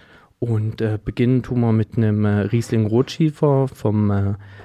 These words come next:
äh, Weingut Van Volksen an der Saar. Die Saar ist ein kleiner Nebenfluss von der Mosel,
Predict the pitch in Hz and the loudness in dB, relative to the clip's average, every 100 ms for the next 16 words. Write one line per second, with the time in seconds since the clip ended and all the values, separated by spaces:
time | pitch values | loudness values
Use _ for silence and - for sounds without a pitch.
0 | - - 113 101 107 104 107 107 110 107 | -20 -6 -4 -2 0 0 0 0 0 -2
1 | - - 104 98 113 117 - - 143 113 | -4 -4 -2 0 0 0 -2 -4 -2 -2
2 | 107 98 98 113 139 139 - - 117 110 | -2 -2 -2 0 -2 -4 -10 -8 -2 0
3 | 123 127 117 113 117 120 131 143 - 131 | 0 0 0 2 4 4 4 2 2 2
4 | 131 - - - - _ - 120 117 113 | 2 -4 -20 -20 -20 _ 0 2 4 4
5 | 120 131 - 135 131 | 4 2 0 -2 -2